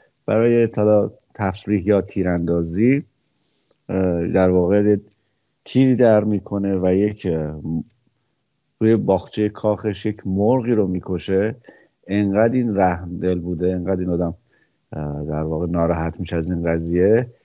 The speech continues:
دستور می‌ده دویست تومان از خزانه به، اه، فقرا صدقه بدن. اه،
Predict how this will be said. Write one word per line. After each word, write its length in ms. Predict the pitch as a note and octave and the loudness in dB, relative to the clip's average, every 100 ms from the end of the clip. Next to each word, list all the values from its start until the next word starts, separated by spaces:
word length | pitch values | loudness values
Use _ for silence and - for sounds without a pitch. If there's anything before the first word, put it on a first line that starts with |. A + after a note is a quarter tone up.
| _ _ _ _ - | _ _ _ _ 0
دستور 460 | G2+ F#2+ - A#2 | 0 0 0 2
می‌ده 260 | A#2 A#2 A#2 | 2 2 0
دویست 440 | G2 F#2+ A2 - | 2 0 0 -2
تومان 260 | A2+ G#2+ G#2 | -2 0 0
از 260 | G2+ F#2 F2 | 0 -2 -10
خزانه 640 | - F2+ F2+ F2 F2 G2 | -4 0 0 0 0 0
به، 340 | F#2+ F#2+ F#2+ F#2+ _ _ _ _ | 4 4 4 0 _ _ _ _
اه، 220 | - D#2+ D#2 | -8 -6 -6
فقرا 500 | - F2 D#2+ E2+ F#2+ | -4 -2 2 2 2
صدقه 520 | F#2 E2 D#2+ D#2 E2+ | 0 0 0 0 0
بدن. 300 | D2 B1+ - _ _ _ _ _ _ _ _ _ - | -2 -6 -12 _ _ _ _ _ _ _ _ _ -12
اه، 420 | E2 D2+ D2+ D#2 | -6 -4 -4 -6